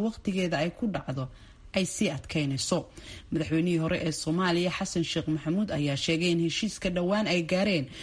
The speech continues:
madaxda dowladda federaalka iyo maamulada dalka uu ahaa tallaabo hore loo qaaday, balse waxa uu xusay in faahfaahinta heshiiskaasi oo gaaban ay mugdi gelinayso hirgelintiisa iyo in wax badan laga sii ogaado.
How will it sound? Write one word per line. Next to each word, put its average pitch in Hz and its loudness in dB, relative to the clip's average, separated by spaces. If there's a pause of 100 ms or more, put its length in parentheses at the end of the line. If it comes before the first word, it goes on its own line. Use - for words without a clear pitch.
(200)
madaxda 285 4
dowladda 208 2
federaalka 160 0
iyo 160 2
maamulada 175 2
dalka 202 0
uu 220 2
ahaa 143 -6 (320)
tallaabo 226 4
hore 214 2
loo 196 2
qaaday, 147 0
balse 151 0
waxa 180 0
uu 143 0 (140)
xusay 160 0
in 170 0
faahfaahinta 156 0
heshiiskaasi 165 -2 (520)
oo 226 4
gaaban 147 0
ay 170 2
mugdi 202 0
gelinayso 160 -4
hirgelintiisa 170 -4 (100)
iyo 185 -2
in 220 -2
wax 226 -6 (100)
badan 143 -4
laga 160 -4
sii 147 -4
ogaado. 139 -4